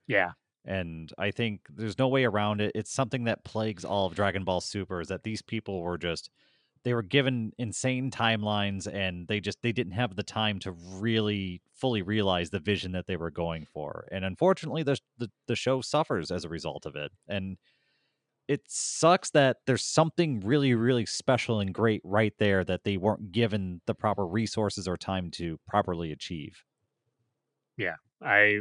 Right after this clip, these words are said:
Speaker 1: I very much agree with you. And I, I think that that's when, when you and I, Dayton, are going through here and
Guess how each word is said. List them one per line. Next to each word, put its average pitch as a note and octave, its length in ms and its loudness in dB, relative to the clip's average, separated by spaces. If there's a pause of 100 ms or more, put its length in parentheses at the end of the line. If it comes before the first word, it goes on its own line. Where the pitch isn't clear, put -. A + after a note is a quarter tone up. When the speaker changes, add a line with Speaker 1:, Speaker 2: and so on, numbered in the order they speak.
(120)
Speaker 1:
I A2 140 4
very C3 260 8
much B2+ 200 2
agree G2+ 200 -4
with F#2 160 -8
you. F#2 220 -6
And G#2+ 140 0
I, A#2+ 220 6
I A#2+ 80 4
think D3 180 0
that C#3 120 -2
that's - 320 2 (340)
when, A2+ 520 -2
when B2 180 -2
you E3 100 6
and D#3 80 6
I, C3+ 140 8
Dayton, B2+ 220 2
are A2+ 120 4
going B2 340 4
through B2 200 0
here G#2+ 240 4
and G#2 500 0